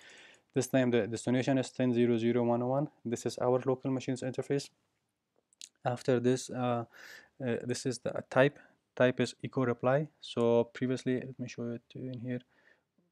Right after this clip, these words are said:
When we sent this message, it was of the type echo request. So in here, we received this echo reply. So whenever a machine replies, it is, it sends, uh, the packet type is,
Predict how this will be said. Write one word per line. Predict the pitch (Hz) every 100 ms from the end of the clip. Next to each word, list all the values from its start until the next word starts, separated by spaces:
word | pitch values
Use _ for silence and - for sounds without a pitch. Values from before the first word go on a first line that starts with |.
| _ _ _ _ _ _ _ _ _ _
When | - 123
we | 123
sent | - 135 143 220 - -
this | 127
message, | 135 127 143 135 -
it | 135 -
was | 120
of | 117
the | 117
type | - 123 - 120
echo | - 127
request. | 117 - 117 107 - _ _ _ _ _
So | - 123
in | 131 120
here, | 123 135 139 -
we | 127
received | 117 - 127 120
this | - 117 - - - _ _ _ _
echo | - 135 127
reply. | 113 120 113 107 104
So | - 113 117 113 - _ -
whenever | - 123 127 123 120
a | -
machine | 120 - 123
replies, | 123 123 123 123 - - - - _ _ _
it | -
is, | 123 117 113
it | 117 113
sends, | - 123 117
uh, | 117 117 110
the |
packet | - 127 127 -
type | 123 120 120
is, | 113